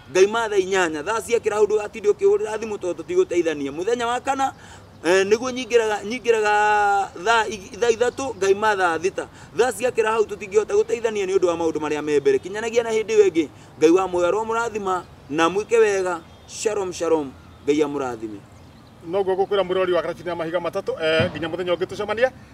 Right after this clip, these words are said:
Speaker 2: Eh, ĩno nĩ mĩtambo ĩrĩa mĩhũrani, ndũga-, ndũkauma mĩtambo-inĩ. Hena tabarĩra ingĩ mwaki mwaki, mwanya mwanya.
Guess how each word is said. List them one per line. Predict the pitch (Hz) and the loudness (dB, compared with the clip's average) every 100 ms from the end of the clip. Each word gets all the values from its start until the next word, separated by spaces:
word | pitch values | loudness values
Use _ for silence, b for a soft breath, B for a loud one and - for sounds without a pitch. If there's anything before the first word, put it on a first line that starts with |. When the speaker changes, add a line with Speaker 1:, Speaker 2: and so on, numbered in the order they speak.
| B | B
Speaker 2:
Eh, | 143 147 151 147 147 190 | -2 0 2 2 2 0
ĩno | 165 | -6
nĩ | 156 | -6
mĩtambo | 151 151 143 156 | -8 -4 -2 0
ĩrĩa | 147 | 0
mĩhũrani, | 165 202 208 170 180 | 0 0 2 0 -4
ndũga-, | 160 165 165 160 160 160 160 160 | -8 -2 2 2 2 2 0 0
ndũkauma | 170 165 160 | -4 -8 -8
mĩtambo-inĩ. | 175 180 156 156 170 | -8 -4 -4 -4 -8
Hena | 208 214 | -8 -10
tabarĩra | 208 208 202 | -10 -8 -6
ingĩ | 202 | -6
mwaki | 214 208 202 | -6 -8 -10
mwaki, | 180 - - B B | -12 -12 -18 B B
mwanya | 147 170 170 185 | -2 2 2 2
mwanya. | 175 147 139 135 | 0 -2 -2 -4